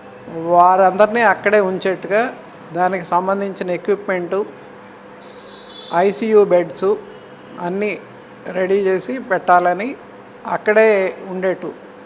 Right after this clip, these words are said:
ఇక్కడ సూపర్ స్పెషలిస్టులు అందరూ ఈ హాస్పిటల్లో ఉన్నారు, కొత్త హాస్పిటల్లో. ఈ హాస్పిటల్కి, ఆ హాస్పిటల్కి ఎనిమిది కిలోమీటర్ల దూరం ఉండి ఇక్కడ నుండి వెళ్ళి చూసి రావటం జరుగుతుంది ఇప్పుడు దాకా.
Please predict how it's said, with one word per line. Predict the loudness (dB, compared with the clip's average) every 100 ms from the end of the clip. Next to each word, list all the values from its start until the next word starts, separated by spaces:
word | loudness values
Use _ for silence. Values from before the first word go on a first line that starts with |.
| -20 -18
ఇక్కడ | -2 2 4 4 4 2
సూపర్ | -2 -4
స్పెషలిస్టులు | -4 -4 -2 -4 -4 -4
అందరూ | -2 0 0 0 -4 -6
ఈ | -4 -2
హాస్పిటల్లో | 0 -2 -4 -4 0 0
ఉన్నారు, | 0 -2 -4
కొత్త | -2 -2 0
హాస్పిటల్లో. | 0 0 -2 -10 -6 -6 -6 -16 -20 -20 -20 -20 -20 -20 -8
ఈ | -4
హాస్పిటల్కి, | 2 2 2 -2 -4 -2 2
ఆ | 4 6
హాస్పిటల్కి | 4 0 -6 -6 -4 -4 -4 -6 -16 -20 -20 -20 -20 -20 -20 -20 -14 -6
ఎనిమిది | -4 0 2 2 2 -4 -14 -20 -12
కిలోమీటర్ల | 0 2 2 0 -2 -2
దూరం | 0 2 2 0
ఉండి | 0 -2
ఇక్కడ | 0 -2
నుండి | -4 -2 -2
వెళ్ళి | 0 0 -2 -4 -2
చూసి | 0 0 2
రావటం | 4 4 2 0
జరుగుతుంది | -2 -2 -4 -6
ఇప్పుడు | -6 -6 -2
దాకా. | 0 -2 -6